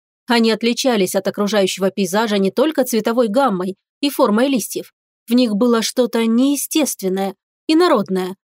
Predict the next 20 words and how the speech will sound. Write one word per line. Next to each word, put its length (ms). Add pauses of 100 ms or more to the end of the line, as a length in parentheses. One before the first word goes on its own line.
будто 380
какой-то 420
шутник-волшебник 1000
переместил 580
сюда 320
эту 280
ландшафтную 640
композицию 760
из 140
другого 460
мира. 320 (680)
Впрочем, 800
почему 520
будто? 480 (460)
Слабое 460
мерцание, 640
заметное 520
лишь 220
ночью, 400
заполнило 640